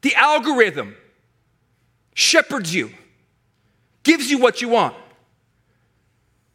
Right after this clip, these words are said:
But here's the problem, is that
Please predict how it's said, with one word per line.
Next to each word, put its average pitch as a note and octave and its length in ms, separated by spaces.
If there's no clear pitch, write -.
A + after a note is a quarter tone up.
But G3 100
here's C#4+ 280
the A3+ 40
problem, A3+ 460
is E3 100
that G3 200